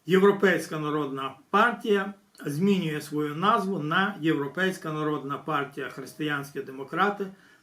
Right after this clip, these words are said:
та європейські демократи. Формується група європейських демократів за різноманітність. Депу-, депутати Європарламенту формують сім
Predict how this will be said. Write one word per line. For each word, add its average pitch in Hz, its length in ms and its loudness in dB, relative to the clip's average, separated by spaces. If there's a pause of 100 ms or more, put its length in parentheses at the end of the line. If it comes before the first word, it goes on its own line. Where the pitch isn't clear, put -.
(140)
та 175 380 0 (460)
європейські 151 840 -2 (440)
демократи. 147 800 -4
Формується 170 580 4
група 190 380 2
європейських 151 800 -2
демократів 156 640 -4
за 170 400 -2
різноманітність. 147 920 -6 (500)
Депу-, 175 340 2 (600)
депутати 202 800 4 (280)
Європарламенту 196 1080 4
формують 208 840 6
сім 262 640 4